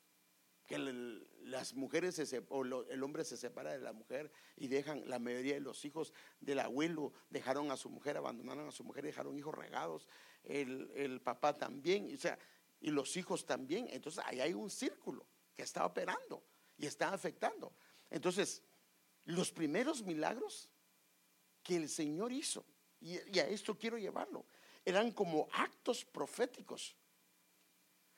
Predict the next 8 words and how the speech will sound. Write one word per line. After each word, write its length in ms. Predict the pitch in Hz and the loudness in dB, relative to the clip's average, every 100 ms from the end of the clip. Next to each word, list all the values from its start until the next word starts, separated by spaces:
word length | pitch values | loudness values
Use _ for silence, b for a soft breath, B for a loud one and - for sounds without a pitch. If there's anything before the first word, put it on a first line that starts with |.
| B | B
anunciando 840 | - 170 165 160 - 196 277 349 | 6 6 4 2 4 4 2 2
el 100 | 233 | -2
Señor 520 | 185 151 135 151 233 247 | -2 -2 0 0 -2 -4
lo 260 | 151 156 151 | -2 2 2
que 100 | 156 | 2
el 120 | 143 | -2
Señor 420 | - 139 156 233 - | -2 -2 0 -2 -2
haría 500 | 147 170 226 269 | 0 2 2 2